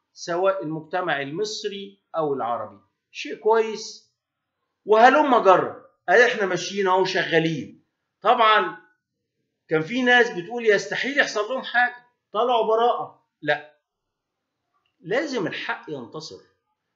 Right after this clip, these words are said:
طبيعة الدنيا إن الخير موجود والشر موجود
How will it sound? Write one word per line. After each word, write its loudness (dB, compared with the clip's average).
طبيعة -2
الدنيا -4
إن -6
الخير -6
موجود -6
والشر -8
موجود -8